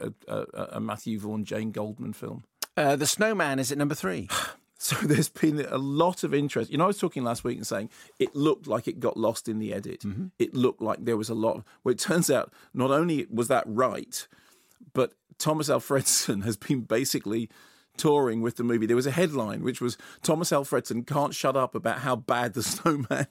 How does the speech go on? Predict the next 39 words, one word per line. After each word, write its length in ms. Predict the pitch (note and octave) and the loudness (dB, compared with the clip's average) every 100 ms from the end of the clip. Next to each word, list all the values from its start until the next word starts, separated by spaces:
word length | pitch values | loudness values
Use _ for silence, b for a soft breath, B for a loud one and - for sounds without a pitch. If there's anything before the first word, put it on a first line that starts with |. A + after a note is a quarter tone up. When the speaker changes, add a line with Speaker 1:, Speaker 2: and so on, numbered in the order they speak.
| _ | _
Speaker 1:
is." 320 | - - - | -18 -12 -8
Speaker 2:
That's 220 | C3 - | -6 0
not 100 | D3+ | 0
a 60 | C3 | 2
good 160 | C3+ | 0
headline, 400 | B2+ C#3 A2 F#2 | 0 -2 -2 0
Speaker 1:
No, 160 | F2+ G#3 C#3+ | 2 4 4
Speaker 2:
really. 80 | - | 2
Speaker 1:
and 280 | D#3+ E3+ D#3+ | 0 0 0
he's, 240 | F#3 E3+ - | 0 0 -2
he's 220 | - F#3+ - | 0 2 2
sort 240 | - G3+ | 4 2
of 80 | F#3 | 2
been 140 | D3+ | 0
saying 260 | D3+ F3 F3+ | 2 2 2
to 120 | D3+ | -2
everyone, 260 | B2 C3+ D3 | -2 2 4
"Yeah, 240 | G#3 G3+ | 4 4
we 180 | C3 D#3 | 2 0
di-, 140 | C3+ | 0
we 260 | C3+ D3 E3 | 2 2 2
j-, 200 | - C3+ - | -4 -8 -2
we 100 | F3 | 2
know 140 | D3+ | 2
we 160 | C#3+ D#3 | 2 2
just 180 | D#3+ - | 0 0
didn't 240 | E3 D#3 | 0 2
have 180 | D#3+ D#3+ | -2 -2
time. 380 | - G3 D3 A#2+ | 0 2 2 0
There 60 | |
was 100 | C3+ | 0
whole 180 | D3+ D#3 | 2 2
loads 260 | D3+ D#3 D#3 | 4 2 2
of 100 | D#3 | -2
things 220 | D#3 D#3 | -2 -2
that 80 | C#3+ | -2
we 140 | C#3+ | -2
didn't 240 | C3+ B2 - | -2 -2 -4
shoot, 440 | - G#3 G#3 - | 0 2 2 -2